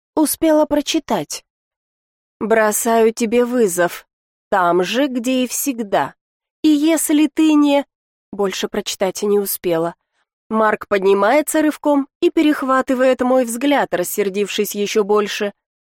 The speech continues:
Наверняка это серьезно, потому что Марк выглядит взбешенным.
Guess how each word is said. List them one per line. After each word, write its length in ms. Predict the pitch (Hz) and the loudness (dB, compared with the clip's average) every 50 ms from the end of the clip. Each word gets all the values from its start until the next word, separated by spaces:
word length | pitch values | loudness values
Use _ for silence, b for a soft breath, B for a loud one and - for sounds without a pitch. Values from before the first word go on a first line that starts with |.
| _ - | _ -2
Наверняка 560 | 226 208 220 214 214 220 214 - 226 214 208 | 0 2 2 2 4 2 2 2 2 2 2
это 180 | 202 208 220 | 0 0 -2
серьезно, 800 | 214 - - 240 233 226 214 185 165 165 170 165 170 165 165 170 - - | -2 -2 -2 -2 0 0 0 0 0 0 -2 -2 -2 -2 -2 -4 -6 -8
потому 340 | 175 - 185 180 185 190 | -4 -2 0 0 0 -2
что 220 | 185 - - 196 185 | -4 -2 -2 -2 0
Марк 340 | 185 185 180 190 208 - 233 | 2 2 0 0 -2 -2 -4
выглядит 560 | 233 262 240 247 262 269 233 269 269 - 240 - | -4 -4 -2 -2 -4 -4 -4 -4 -6 -8 -8 -12
взбешенным. 920 | 226 214 214 208 208 240 233 - - - 180 160 156 156 156 160 156 156 | -10 -10 -8 -8 -6 -6 -6 -6 -4 -2 -2 -2 0 -2 -2 -2 -4 -6